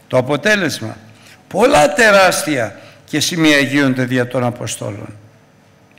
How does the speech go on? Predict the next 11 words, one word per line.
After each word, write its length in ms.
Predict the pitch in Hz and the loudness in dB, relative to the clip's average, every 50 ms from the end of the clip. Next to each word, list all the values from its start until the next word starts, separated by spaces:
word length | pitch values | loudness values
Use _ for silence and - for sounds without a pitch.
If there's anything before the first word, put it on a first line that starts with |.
| _ _ _ _ _ _ _ _ _ _ _ _ _ _ _ _ _ _ _ | _ _ _ _ _ _ _ _ _ _ _ _ _ _ _ _ _ _ _
Και 120 | - - | -2 2
όλοι 340 | 175 214 269 294 285 262 247 | 4 4 4 4 4 4 2
οι 60 | 247 | 2
πιστεύοντες 920 | - - - 165 - - 226 208 185 165 165 151 131 135 131 113 - - - - - - - | 0 -2 -2 -4 -2 0 0 0 0 2 0 0 -2 -2 -4 -6 -6 -10 -14 -18 -20 -16 -10
ήσαν 340 | - 135 - 160 160 143 139 | -6 -4 -2 -2 -2 0 0
ομού 400 | 135 135 143 151 139 131 92 - - - - - _ _ _ _ _ _ _ _ _ _ | 0 0 0 0 -2 -4 -6 -12 -18 -20 -20 -20 _ _ _ _ _ _ _ _ _ _
και 120 | - - 151 | -8 -6 -2
είχαν 220 | 127 151 160 143 | 0 0 0 0
τα 140 | 127 156 143 | 0 0 0
πάντα 280 | - 147 156 147 147 151 | 2 0 0 0 0 -2
κοινά. 520 | 151 - 147 147 147 147 135 110 95 - | -2 -4 -6 -6 -6 -6 -6 -8 -10 -16